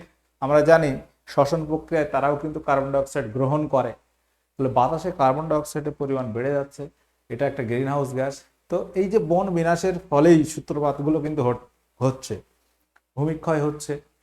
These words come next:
উষ্ণতা বাড়ছে, বৃষ্টিপাত কম হচ্ছে, যার ফলে আবহাওয়া পরিবর্তন হচ্ছে। তাহলে এখানে প্রধান কারণ যদি বলা হয়,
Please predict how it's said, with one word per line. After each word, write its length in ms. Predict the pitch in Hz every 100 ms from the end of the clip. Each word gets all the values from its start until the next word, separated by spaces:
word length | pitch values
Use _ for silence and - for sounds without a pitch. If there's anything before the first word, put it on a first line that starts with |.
| _ _ _ _ _ _ _ _ _ _ _ _ _ _ _ -
উষ্ণতা 380 | 139 160 160 147
বাড়ছে, 400 | 143 143 - 147 147 _ _ _ _
বৃষ্টিপাত 420 | 131 - 147 143 139 -
কম 120 | 143 143
হচ্ছে, 260 | 151 - 156 - _ _ _ _
যার 160 | 127 147 147
ফলে 140 | 160
আবহাওয়া 420 | 135 131 131 170 147
পরিবর্তন 420 | 127 120 120 135
হচ্ছে। 260 | 131 160 - 127
তাহলে 240 | 143 156 160
এখানে 240 | 180 208 233 - _ _ _ _ _ 160
প্রধান 300 | 160 214 254 233
কারণ 220 | 214 190 226
যদি 200 | 196 180 170
বলা 120 | 160
হয়, 280 | 156 180 233